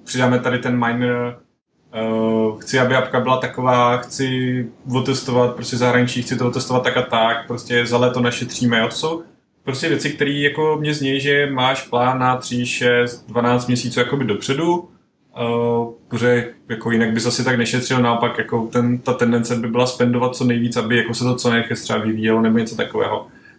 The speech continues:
Takže co je to, co ti, eh, co tě jako vede a, a jak, jak potom to vlastně přetavuješ zpátky do toho týmu a, a jako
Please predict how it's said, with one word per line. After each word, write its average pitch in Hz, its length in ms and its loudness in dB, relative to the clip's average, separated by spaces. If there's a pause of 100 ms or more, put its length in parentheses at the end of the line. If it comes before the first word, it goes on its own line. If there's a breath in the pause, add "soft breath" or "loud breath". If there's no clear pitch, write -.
Takže 113 200 -2
co 143 140 0
je 202 60 2
to, 175 340 0
co 147 240 2
ti, 147 680 -2 (140)
eh, 117 180 0
co 120 140 -6
tě 123 60 0
jako 127 380 0
vede 131 460 2
a, 117 180 0
a 117 180 -4
jak, 123 280 0 (320)
jak - 160 -4
potom 127 260 2
to 131 120 0
vlastně 123 320 0
přetavuješ 127 500 0
zpátky 117 360 -2
do 123 100 2
toho 127 240 -2
týmu 123 440 2
a, 113 120 4
a 113 380 0
jako 113 320 -8